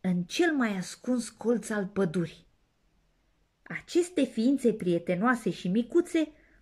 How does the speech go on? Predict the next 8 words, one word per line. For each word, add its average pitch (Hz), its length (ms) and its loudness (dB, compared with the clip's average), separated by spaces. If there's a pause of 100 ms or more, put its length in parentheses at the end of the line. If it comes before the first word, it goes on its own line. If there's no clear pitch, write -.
(220)
poartă 381 460 4
haine 320 300 2
simple 359 720 0
și 311 180 -4
niște 285 320 -2
pălării 277 480 4
ascuțite 262 760 -2
simpatice. 226 920 -2